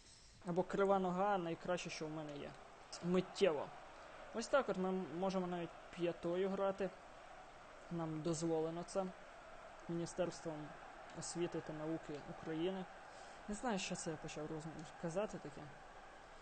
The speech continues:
Давай, Абердін, все. Спокійно зараз. Так, ну що, ми лоху не заб'ємо? Ну як же ж так?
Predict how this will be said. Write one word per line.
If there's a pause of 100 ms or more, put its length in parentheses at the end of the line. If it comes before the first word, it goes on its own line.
(200)
Давай,
Абердін,
все. (1300)
Спокійно
зараз. (1700)
Так,
ну
що,
ми
лоху
не
заб'ємо? (680)
Ну
як
же
ж
так?